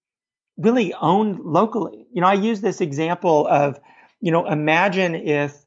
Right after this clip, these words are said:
um, you know, the New York Times were the only publication in the United States. You know,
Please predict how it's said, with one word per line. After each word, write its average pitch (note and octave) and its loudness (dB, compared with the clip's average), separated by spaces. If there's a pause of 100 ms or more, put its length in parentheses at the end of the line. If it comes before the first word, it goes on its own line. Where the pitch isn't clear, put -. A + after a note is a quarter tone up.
(480)
um, C#3 2 (140)
you F3+ -6
know, D3 -2
the C#3+ -2
New D#3+ 2
York F3+ 2
Times D3 0 (120)
were D3 -2
the D3+ 2
only D#3+ 0 (120)
publication C#3+ -2
in C#3+ -10
the C#3+ -2
United C#3 0
States. - -8 (560)
You E3+ 0
know, C#3+ 2